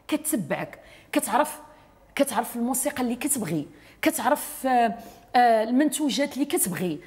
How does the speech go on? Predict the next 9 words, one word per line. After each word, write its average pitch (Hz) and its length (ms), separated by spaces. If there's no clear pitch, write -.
كتعرف 277 360
الافلام 277 440
اللي 277 140
كتبغي، 214 400
كتعرف 285 380
المواقع 285 440
اللي 277 100
كتدخل 320 360
ليها 254 320